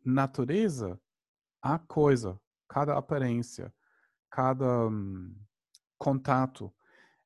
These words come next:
eh, vai mudar. Quer dizer, não tem como não. Então, quando você junta a ideia da impermanência com entendendo a, a mutabilidade, quer dizer que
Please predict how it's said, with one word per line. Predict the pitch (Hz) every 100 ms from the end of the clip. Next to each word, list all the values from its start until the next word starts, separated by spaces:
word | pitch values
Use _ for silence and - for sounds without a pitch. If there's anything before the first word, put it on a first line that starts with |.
| _ _ 127
eh, | 117 -
vai | 120 135
mudar. | 175 165 123 82 - _ _ _ _ _ _ _ _ _ _ _ _ _ _
Quer | -
dizer, | 123 113 - _
não | 127 139
tem | 180 165
como | - 175 147
não. | 143 113 90 - _ _ _ _ _ _ _ _
Então, | 117 156
quando | 180 156 151
você | 143 - 131 123 123
junta | 123 151 165
a | 127
ideia | 120 117 113
da | 110 -
impermanência | 123 131 156 - - 120 110 107 104 139 - 180 196 _ - - _
com | - 131 127 131 _ _ _ _ -
entendendo | 143 143 127 123 123 117 117 _ _ _ _ _
a, | 107 104 -
a | - 110
mutabilidade, | 123 123 190 - _ - 127 123 120 110 107 107 110 135 165 226 - _
quer | 113
dizer | 113 120
que | - - 117 110